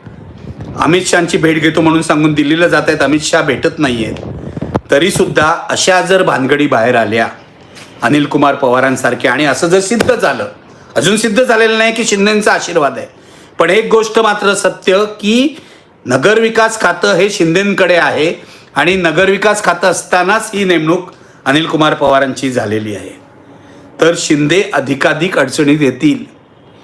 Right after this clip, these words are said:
एका मर्यादेनंतर शन-, शिंदे ईडीची ही कारवाई टाळू शकणार नाहीत, अनिल कुमार पवारांना वाचवू शकणार नाहीत, हे लक्षात घ्या.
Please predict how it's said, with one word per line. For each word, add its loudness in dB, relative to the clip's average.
एका 2
मर्यादेनंतर 2
शन-, 0
शिंदे 0
ईडीची 0
ही 2
कारवाई 2
टाळू 0
शकणार 0
नाहीत, 0
अनिल 2
कुमार 0
पवारांना 0
वाचवू 2
शकणार -2
नाहीत, 0
हे -4
लक्षात -6
घ्या. -12